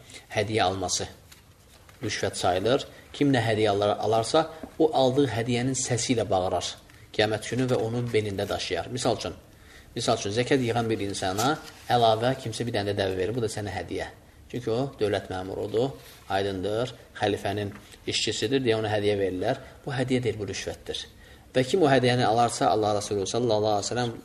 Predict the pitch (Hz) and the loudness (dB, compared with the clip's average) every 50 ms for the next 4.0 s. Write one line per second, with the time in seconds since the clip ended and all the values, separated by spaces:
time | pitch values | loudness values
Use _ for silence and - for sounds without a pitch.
0 | - - - 143 131 - 131 113 - 104 - - - 107 104 101 98 98 104 107 | -14 -2 -2 -2 0 0 -4 -4 -4 -4 -4 -4 -4 -2 -2 0 0 0 0 0
1 | 107 107 117 135 139 - - - - - - - 120 127 131 127 - 120 120 120 | 0 2 2 2 2 0 -6 -18 -18 -14 -4 -2 0 0 0 2 4 4 4 6
2 | 131 135 131 120 120 110 113 120 120 117 - - 107 110 120 143 165 - - - | 4 4 2 2 0 -2 0 -2 -2 -2 -2 -4 0 2 2 0 0 -2 -6 -14
3 | - - - - - - 135 151 160 156 135 135 120 113 110 110 107 107 98 | -20 -20 -20 -10 0 2 4 4 4 4 6 6 6 6 6 4 4 2 0